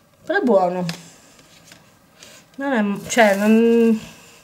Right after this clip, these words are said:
vabbè, passiamo alle altre cose, più <laughs> un rossetto, ragazzi.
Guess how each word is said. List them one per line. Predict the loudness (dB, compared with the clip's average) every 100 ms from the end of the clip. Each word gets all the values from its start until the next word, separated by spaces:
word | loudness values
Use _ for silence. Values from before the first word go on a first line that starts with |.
| _ -20 -20 -18 -16 -16 -4
vabbè, | 0 0 0
passiamo | 0 0 0 0
alle | 0
altre | 0 -4 -14
cose, | -12 -8 -8 -8
più | -10 -10 -6
<laughs> | -2 -2 -4 -8 -8 -10 -20 -20 _ _ -20 -18 -18 -18 -14
un | -6 -2 2
rossetto, | 2 2 -2 -4 -4 -6 -10
ragazzi. | -8 -6 -6 -8 -12 -18 -18 -18